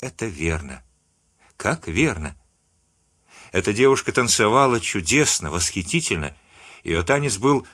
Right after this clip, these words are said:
как песня, свободно льющаяся из горла. Легко, как ветерок, двигалась она под звуки музыки, доносившейся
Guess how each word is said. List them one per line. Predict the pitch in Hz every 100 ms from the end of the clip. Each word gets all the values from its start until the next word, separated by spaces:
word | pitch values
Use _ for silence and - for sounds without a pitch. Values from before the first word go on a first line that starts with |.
| _ -
как | 127 -
песня, | - 160 147 - 107 92 82 _ -
свободно | - 90 113 123 101 117 107 -
льющаяся | 92 95 123 110 - 101 98 -
из | 101 85
горла. | 80 110 87 80 71 _ _ _ _ _ _ _ _ _ _ _ - _
Легко, | 117 160 - 175
как | - 123 -
ветерок, | 139 143 151 143 - -
двигалась | - 107 165 135 135 -
она | 131 143 127 - _
под | 101
звуки | 98 113 127 113
музыки, | 139 131 120 120 113
доносившейся | 90 104 101 - 123 117 101 113 90